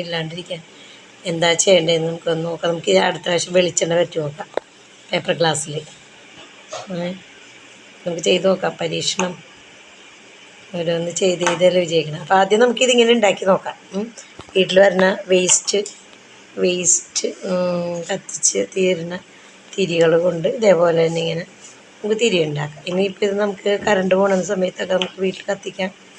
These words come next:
അല്ലെങ്കിൽ പ്രാർത്ഥന എത്തിക്കുന്ന സമയത്ത് കത്തിക്കാം. ഇനി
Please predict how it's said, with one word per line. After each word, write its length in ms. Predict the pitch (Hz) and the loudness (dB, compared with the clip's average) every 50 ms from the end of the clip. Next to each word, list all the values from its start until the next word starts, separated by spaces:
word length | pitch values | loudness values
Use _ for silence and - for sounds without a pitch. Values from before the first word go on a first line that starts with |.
| - - - - - - - - - - - - - - - 190 | -20 -20 -18 -18 -20 -20 -20 -20 -20 -20 -20 -20 -20 -10 -4 -2
അല്ലെങ്കിൽ 380 | 185 180 180 175 170 170 170 175 180 180 185 202 - - - - - - - - - - - - - - - - - - - - - - - - - - - - | 0 0 0 0 0 -2 0 2 2 2 2 0 -2 -8 -16 -18 -20 -20 -20 -18 -14 -14 -14 -14 -16 -20 -20 -20 -20 -20 -20 -20 -20 -20 -20 -20 -20 -20 -10 -4
പ്രാർത്ഥന 400 | - 190 180 175 160 - 190 185 185 | -2 0 0 -2 -2 -4 -2 -2 -2
എത്തിക്കുന്ന 340 | 180 - 185 170 185 185 180 160 180 | -2 -2 -2 -2 0 0 0 0 0
സമയത്ത് 300 | 180 180 180 175 175 185 180 180 | 0 0 0 -2 0 0 0 0
കത്തിക്കാം. 440 | 180 180 - 185 - - 180 190 - - - - - - - - - - - - - - - - - - - - - - - - - - - - - - - 208 | 0 0 -4 -8 -4 -2 -2 -2 -4 -6 -14 -20 -20 -20 -20 -20 -20 -20 -20 -20 -20 -20 -20 -20 -20 -20 -20 -20 -20 -20 -20 -20 -20 -20 -20 -20 -20 -12 -6 -2
ഇനി 160 | 196 202 202 | 0 2 4